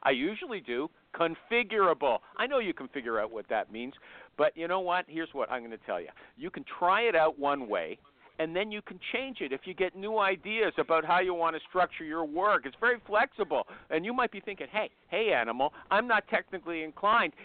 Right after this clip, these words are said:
Even the word configure scares me," right? But let me tell you, you don't have to worry about anything because P C Recruiter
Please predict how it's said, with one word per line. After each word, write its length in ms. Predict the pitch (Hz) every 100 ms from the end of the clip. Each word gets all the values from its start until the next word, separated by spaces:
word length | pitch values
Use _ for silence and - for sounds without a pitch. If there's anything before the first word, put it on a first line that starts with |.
| -
Even 280 | 226 208 196
the 80 |
word 560 | 165 170 262 277 226 - -
configure 760 | 190 180 - 262 254 185 170 156 -
scares 460 | 269 262 285 277 202
me," 200 | 175 127
right? 320 | 160 220 320 - -
But 120 | 214
let 160 | 226 226
me 80 | 220
tell 180 | 226 233
you, 100 | 220
you 180 | 175 214
don't 160 | 226 208
have 180 | 208 -
to 60 |
worry 460 | 185 180 226 247 214
about 240 | 196 190
anything 460 | 196 240 240 160 139
because 280 | 143 165 - - -
P 200 | - 302 -
C 140 | 214
Recruiter 580 | 180 170 254 269 202